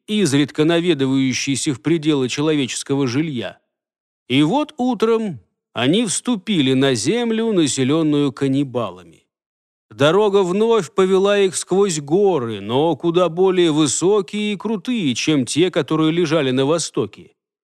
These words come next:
Алеонора сообщила, что по другую сторону этих гор нет ничего, кроме холода, тьмы и льда.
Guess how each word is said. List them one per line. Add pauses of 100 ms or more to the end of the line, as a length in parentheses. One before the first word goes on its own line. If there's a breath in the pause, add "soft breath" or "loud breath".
(240)
Алеонора
сообщила,
что
по
другую
сторону
этих
гор
нет
ничего,
кроме
холода,
тьмы
и
льда.